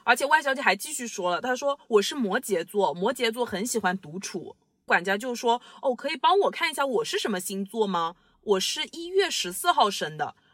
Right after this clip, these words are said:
然后外小姐就用电脑查看，说：“诶，你也是摩羯诶，可你看起来不像，摩羯座不是很外向的。”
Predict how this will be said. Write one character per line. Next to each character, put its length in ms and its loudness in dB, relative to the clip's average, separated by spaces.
然 100 -4
后 60 2
外 180 6
小 200 4
姐 120 2
就 120 -4
用 160 -2
电 180 0
脑 160 0
查 240 -6
看， 300 2
说 260 0
：“诶， 80 0
你 100 -4
也 60 2
是 120 -2
摩 220 2
羯 240 -4
诶， 240 0
可 120 -2
你 100 -6
看 220 -4
起 100 -4
来 100 6
不 160 -14
像， 400 0
摩 200 -2
羯 200 0
座 140 -8
不 160 -8
是 140 -8
很 180 -6
外 180 6
向 300 -4
的。” 160 -14